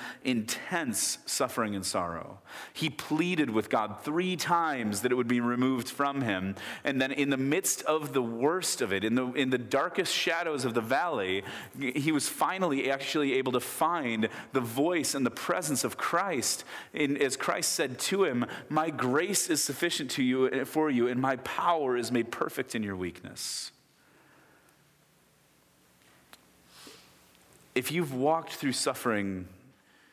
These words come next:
in your life, then you may be able to attest to this reality.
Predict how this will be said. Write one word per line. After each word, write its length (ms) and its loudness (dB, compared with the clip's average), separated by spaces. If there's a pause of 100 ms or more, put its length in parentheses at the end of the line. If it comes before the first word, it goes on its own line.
(260)
in 160 0
your 160 2
life, 720 -2 (220)
then 160 2
you 160 2
may 160 2
be 140 2
able 140 0
to 120 2
attest 420 -2
to 80 -12
this 220 -8
reality. 540 -2